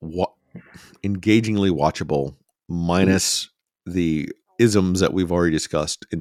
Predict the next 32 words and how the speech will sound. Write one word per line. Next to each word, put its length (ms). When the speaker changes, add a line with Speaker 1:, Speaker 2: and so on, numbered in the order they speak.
Speaker 1:
detail. 300
Speaker 2:
Right. 140
Speaker 1:
And 520
this 320
is 160
an 160
episode 400
of 120
the 60
show 360
that 160
is 280
the 120
pinnacle 460
of 160
what 140
Genreless 520
is 160
really 220
about. 360
How 220
it 120
is 100
a 40
sci-fi 640
show 600
that 140
does 340
a 120
political 640
spy 460
thriller 580